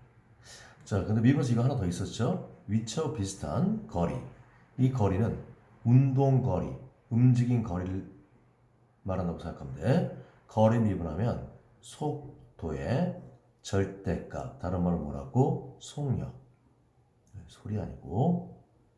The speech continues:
거리, 속도의 절대값인 속력, 미분하면 가속도의 크기라고 합니다. 가속력이란 말은 잘 안 쓰고 가속도의 크기다. 크기는 절대값인데. 자, 일단은,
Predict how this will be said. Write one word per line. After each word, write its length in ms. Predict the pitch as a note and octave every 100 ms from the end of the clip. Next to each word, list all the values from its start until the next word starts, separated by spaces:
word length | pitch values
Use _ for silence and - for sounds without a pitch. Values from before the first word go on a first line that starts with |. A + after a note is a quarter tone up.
| _ _ _ _ _ _ _ _ _ _ - - _ _ _
거리, 800 | - A2 G2+ - A2+ F3 - - - _ _
속도의 580 | - C3 - - B2+ A#2
절대값인 760 | G#2 F#2 G2+ F#2 G2 B2+ C#3 -
속력, 1300 | - B2+ B2 B2 - D#2+ C#2+ A#2 D3+ - - - -
미분하면 600 | G2 G#2 G#2 G#2 A#2 A#2
가속도의 1120 | - D#2 E2 F2 - F#2 - - G2 E2+ -
크기라고 460 | - - F3+ D3+ D#2
합니다. 300 | C2+ - - - - - -
가속력이란 640 | F#2 G2 A2+ G2 F2+ F2
말은 200 | E2 F2
잘 140 | D#2+ D2
안 80 | C#2+
쓰고 840 | - D2 A#2 C#3 - - - -
가속도의 800 | - D#2 D2+ - - - F#2 G#2+
크기다. 360 | - - C3 - - - _ _ _ _
크기는 460 | - A#2+ C3 C3+ C3
절대값인데. 1000 | - - D#2 D2+ C2+ F2+ E3 F3+ - - - - - - - _
자, 320 | F#2 D2+ D2+
일단은, 680 | A2 A2 C#3+ D3 C#3 -